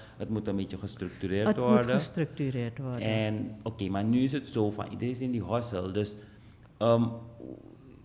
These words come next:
Speaker 1: en dan kunnen wij dit vanuit... Want kijk, iedereen gaat direct naar de overheid kijken.
Speaker 2: Aha.
Speaker 1: Denk ik, toch? Of naar
Speaker 2: Aha.
Speaker 1: school. Want hier in Suriname, als we praten, soms heb, maak ik ook die fout door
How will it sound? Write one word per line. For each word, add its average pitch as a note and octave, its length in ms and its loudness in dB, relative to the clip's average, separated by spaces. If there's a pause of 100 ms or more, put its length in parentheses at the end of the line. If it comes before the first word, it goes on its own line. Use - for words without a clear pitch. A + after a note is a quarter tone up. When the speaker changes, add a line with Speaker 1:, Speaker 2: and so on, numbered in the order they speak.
(180)
Speaker 1:
en A#2 140 2
dan A#2+ 200 4 (100)
kunnen D3 300 6
wij C3+ 300 6
dit A#2+ 240 2
vanuit... G#2 840 2 (340)
Want A2+ 200 -4
kijk, A#2 180 -2
iedereen D3 240 2
gaat C3 180 0
direct G#2+ 220 -2
naar A2+ 100 -2
de - 100 -2
overheid F2+ 360 -4
kijken. D#2+ 340 -12 (440)
Speaker 2:
Aha. B2 280 -8
Speaker 1:
Denk F2+ 260 -2
ik, - 180 -6
toch? C3+ 200 -2
Of C3+ 240 -2
naar B2+ 120 0
Speaker 2:
Aha. B2+ 140 0
Speaker 1:
school. G#3 120 0
Want F#3 140 0 (420)
hier A2+ 240 0
in B2 60 0
Suriname, A2+ 580 0
als G#2 140 -4
we G2 100 -4
praten, F#2 400 -2
soms F2+ 200 -4
heb, F#2 200 -4
maak F2+ 200 -6
ik F2 100 -6
ook F2 160 -6
die F#2 100 -6
fout F2+ 320 -6
door F2 140 -6